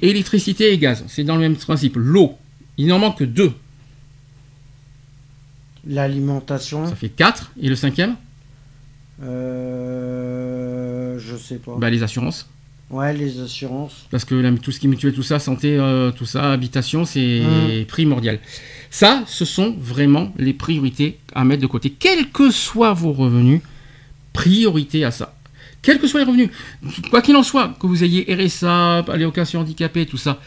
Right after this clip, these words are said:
Speaker 1: obligatoirement de, à mettre dans votre esprit ces cinq priorités. Loyer, électricité, gaz,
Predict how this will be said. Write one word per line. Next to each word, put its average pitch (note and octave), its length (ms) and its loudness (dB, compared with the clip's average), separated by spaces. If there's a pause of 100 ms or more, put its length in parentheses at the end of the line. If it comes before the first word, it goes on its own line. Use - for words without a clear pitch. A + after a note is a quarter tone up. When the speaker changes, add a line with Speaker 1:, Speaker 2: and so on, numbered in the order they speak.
(680)
Speaker 1:
obligatoirement A3+ 1300 4
de, D3+ 220 0
à D#3+ 120 4
mettre F#3+ 320 4
dans D3+ 140 4
votre C#3+ 300 2
esprit G3 480 0
ces - 260 0
cinq - 480 -2
priorités. C#3 480 -2
Loyer, F3+ 600 0
électricité, E3 560 0
gaz, D#3+ 340 0